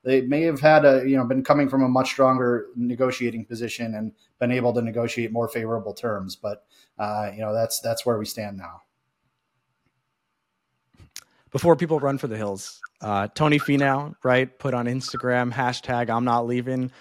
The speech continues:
Speaker 1: Yes,
Speaker 2: went
Speaker 1: he
Speaker 2: full
Speaker 1: did.
Speaker 2: Leonardo DiCaprio, uh, Wolf of Wall Street. So he says he's not going anywhere. Tyrrell Hatton has reportedly,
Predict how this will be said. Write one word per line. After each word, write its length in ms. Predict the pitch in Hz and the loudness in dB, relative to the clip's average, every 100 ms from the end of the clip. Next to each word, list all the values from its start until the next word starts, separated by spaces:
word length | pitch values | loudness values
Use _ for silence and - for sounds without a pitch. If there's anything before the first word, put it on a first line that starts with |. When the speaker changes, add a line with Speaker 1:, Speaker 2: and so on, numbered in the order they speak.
| _ | _
Speaker 1:
Yes, 100 | - | -4
Speaker 2:
went 140 | 123 123 | -2 -2
Speaker 1:
he 100 | 113 | -2
Speaker 2:
full 140 | 127 | 0
Speaker 1:
did. 80 | 127 | 0
Speaker 2:
Leonardo 440 | 127 120 117 113 | -2 -2 -2 -4
DiCaprio, 760 | 110 127 117 - 117 117 117 123 _ _ _ - | -6 -4 -4 -4 -4 -2 -2 -4 _ _ _ -8
uh, 440 | 113 110 107 117 | -2 0 0 -2
Wolf 280 | 127 135 127 | -2 -2 -2
of 120 | 127 | 0
Wall 160 | 123 120 | 2 2
Street. 400 | - 139 123 - _ _ | 2 -4 -4 -6 _ _
So 160 | - 135 | -8 -2
he 180 | 120 202 | 0 0
says 360 | - 175 160 | 4 4 4
he's 160 | 160 139 | 2 -2
not 200 | 147 139 | -2 0
going 220 | 147 139 | 0 0
anywhere. 320 | 135 131 139 | 0 0 -2
Tyrrell 320 | 139 - 156 | -2 -2 0
Hatton 300 | 147 139 135 | 2 0 -2
has 160 | 131 123 | -4 -4
reportedly, 960 | 113 - - 156 156 156 143 147 139 | -8 -12 -8 2 2 2 4 4 4